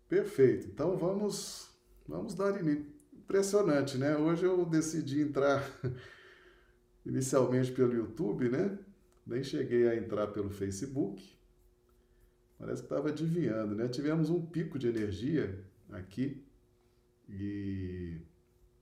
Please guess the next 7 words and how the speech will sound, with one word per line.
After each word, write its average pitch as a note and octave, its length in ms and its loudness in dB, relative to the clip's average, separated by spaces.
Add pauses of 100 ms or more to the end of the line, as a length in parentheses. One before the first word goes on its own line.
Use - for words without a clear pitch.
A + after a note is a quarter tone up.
(1300)
foi G#2+ 100 -10
o G#2 40 -6
suficiente B2+ 840 -2
aí G#2+ 160 2
pra A2+ 580 0 (440)
desconectar A2+ 840 -4
aí G2+ 140 -2